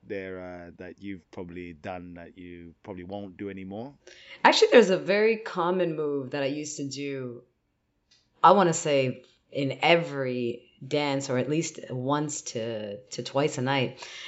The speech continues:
Speaker 2: It was that move where when the guy would hold the girl's arms open so she could do some footwork.
Speaker 1: Yeah.
Speaker 2: And the girl would drop down into, like, a single leg,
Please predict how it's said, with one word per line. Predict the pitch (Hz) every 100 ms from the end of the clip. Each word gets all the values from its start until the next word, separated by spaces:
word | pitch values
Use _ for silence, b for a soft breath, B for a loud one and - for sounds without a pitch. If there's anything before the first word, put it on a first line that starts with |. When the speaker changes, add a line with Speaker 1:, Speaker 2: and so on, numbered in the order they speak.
| B -
Speaker 2:
It |
was | 190
that | 190 175
move | 196 226 196
where | 175 170 170 165
when | 165 160
the | 147
guy | 156 165 185
would | 160 160
hold | 160 156 156
the | 151
girl's | 135 143 143
arms | 139 135 143 143
open | - 147 165 180 226
so | - 156
she | 139
could | 139 135
do | 135
some | 135 135 127 127
footwork. | 123 - 170 208 - - _ _ _ _ _ _ -
Speaker 1:
Yeah. | 104 90
Speaker 2:
And | 165 160
the | 147
girl | 160 160
would | 151
drop | 131 156 156 151
down | 151 151 151 143
into, | 143 151
like, | 131 123
a | 120
single | 120 165 147 143
leg, | 135 139 139 131 -